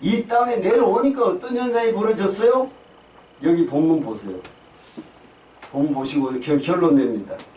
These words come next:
자, 구 장, 구 장 십칠 절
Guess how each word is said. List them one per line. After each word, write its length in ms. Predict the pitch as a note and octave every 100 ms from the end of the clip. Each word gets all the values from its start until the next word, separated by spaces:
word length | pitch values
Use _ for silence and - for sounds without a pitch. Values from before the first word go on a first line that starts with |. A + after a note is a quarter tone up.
| - - - - - - _ _ _ _ _ _
자, 260 | - - - - - _ _ _ _ _ _ _ _ -
구 80 | D#3+
장, 480 | - - C#3 G3+ D4+ - - - - - - - - - _ A2
구 80 |
장 440 | G#2 G#2+ G2 C3+ E3+ - - - - _ _ _ - _ _ _ _ _ _ _ _ _ _ _ - _ _ _ _ _ -
십칠 480 | - E3 - F#3+ -
절 260 | - F#2